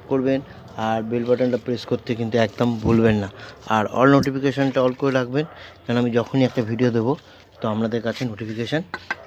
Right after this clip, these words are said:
পৌঁছে যাবে। আর যদি কিছু জানার থাকে, তো অবশ্যই, অবশ্যই করে আমাকে কমেন্ট করবেন, আমি উত্তর দিয়ে দেবো।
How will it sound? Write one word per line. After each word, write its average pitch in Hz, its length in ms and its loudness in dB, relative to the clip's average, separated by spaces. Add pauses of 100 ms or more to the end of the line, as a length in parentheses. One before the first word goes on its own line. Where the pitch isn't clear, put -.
(320)
পৌঁছে 117 280 -4
যাবে। 98 260 -8 (4000)
আর 110 80 -8 (140)
যদি 135 180 -4
কিছু 147 220 -8 (460)
জানার 120 300 -2
থাকে, 131 180 -2
তো 143 160 -6
অবশ্যই, 117 420 -4
অবশ্যই 113 280 -8
করে 120 220 -2
আমাকে 110 200 -4
কমেন্ট 123 380 0
করবেন, 139 240 2 (460)
আমি 120 220 -4
উত্তর 120 160 -6
দিয়ে 104 240 -6
দেবো। 92 240 -8